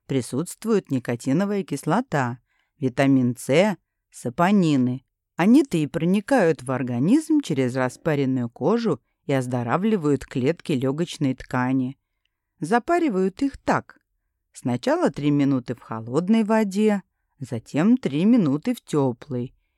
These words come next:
И уже к концу пять минут в горячей. Второе. Веники из крапивы рекомендуют тем,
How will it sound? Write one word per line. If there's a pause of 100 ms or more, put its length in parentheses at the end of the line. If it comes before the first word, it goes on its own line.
(360)
И
уже
к
концу (340)
пять
минут (100)
в
горячей. (300)
Второе. (380)
Веники
из
крапивы (340)
рекомендуют
тем,